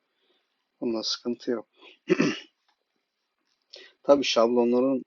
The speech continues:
hassasiyeti de ayrı bir konu tabii. Saymadım tuşu.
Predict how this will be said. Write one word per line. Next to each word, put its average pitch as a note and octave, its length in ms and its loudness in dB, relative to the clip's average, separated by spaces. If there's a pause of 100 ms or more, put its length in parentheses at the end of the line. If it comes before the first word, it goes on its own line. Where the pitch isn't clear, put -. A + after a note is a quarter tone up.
hassasiyeti - 840 -8
de - 180 -6 (1200)
ayrı A2+ 380 -6
bir - 60 -20
konu - 280 -14
tabii. G#2+ 340 -14 (2250)
Saymadım A2 680 -10
tuşu. - 340 -18